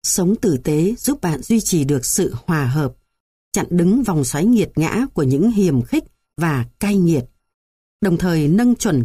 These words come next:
cho mọi người xung quanh. Hoàn toàn không dễ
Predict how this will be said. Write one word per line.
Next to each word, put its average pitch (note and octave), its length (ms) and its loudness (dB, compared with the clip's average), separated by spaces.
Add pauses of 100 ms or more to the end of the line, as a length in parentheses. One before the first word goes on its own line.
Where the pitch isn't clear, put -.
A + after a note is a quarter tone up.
cho G#3 160 -2
mọi - 160 -4
người C#3+ 180 0
xung G3+ 220 -2
quanh. G3+ 280 0 (840)
Hoàn D3 200 0
toàn B2+ 280 -4
không F#3+ 260 0
dễ F3 280 -2